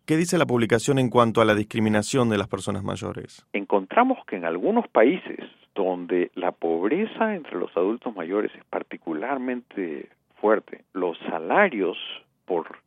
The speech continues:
Speaker 2: día de trabajo o por hora de trabajo caen mucho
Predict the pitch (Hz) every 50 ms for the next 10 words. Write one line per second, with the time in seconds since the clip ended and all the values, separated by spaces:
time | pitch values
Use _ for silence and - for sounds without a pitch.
0 | _ _ - 110 113 120 113 107 - - - 80 92 110 69 76 - - 92 85
1 | 76 - - 76 76 82 104 117 123 117 92 85 80 - - 78 78 90 95 95
2 | - - - - _ - - 127 139 139 143 143 135 135 127 120 110 113 131 165
3 | 214 233 180 - - - - 95 92 -